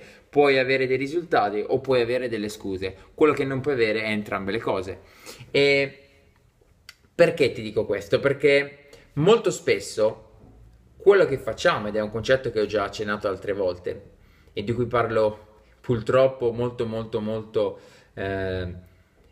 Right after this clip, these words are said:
intensamente durante le mie giornate al lavoro, eh, è quello che tendiamo a darci delle scuse. Troviamo delle scuse per tutti e siamo fantastici in questo,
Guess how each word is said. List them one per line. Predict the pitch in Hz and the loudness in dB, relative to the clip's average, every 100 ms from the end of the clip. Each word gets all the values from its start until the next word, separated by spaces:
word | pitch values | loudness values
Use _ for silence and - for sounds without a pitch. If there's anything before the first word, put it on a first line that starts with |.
| _ | _
intensamente | 131 131 139 131 139 151 135 - 117 | 0 4 2 4 0 0 -2 -2 -2
durante | 110 113 110 113 110 | 0 0 2 0 2
le | 107 | 0
mie | 117 | -2
giornate | 117 107 107 | -2 -4 -2
al | 107 | -2
lavoro, | 104 101 101 - - - - - | 0 0 -2 -4 -10 -20 -18 -6
eh, | 113 - | -4 0
è | 175 170 | -2 6
quello | 220 233 | 6 6
che | 160 160 165 - - - _ | 4 4 2 -10 -20 -20 _
tendiamo | 190 185 151 160 | 2 4 2 2
a | |
darci | 143 135 131 147 | 2 2 2 -2
delle | 120 113 | -2 -2
scuse. | 110 - 95 101 | -4 -8 -6 -2
Troviamo | 104 147 165 165 | 0 2 0 0
delle | 175 175 | -2 -2
scuse | 226 202 180 | -2 -2 0
per | 185 | 0
tutti | 220 208 | -2 -4
e | 175 | -4
siamo | 175 170 | -2 -4
fantastici | - 156 143 95 - 101 - | -4 -4 -2 -4 -4 -12 -12
in | 98 | -10
questo, | - - - - | -12 -12 -14 -18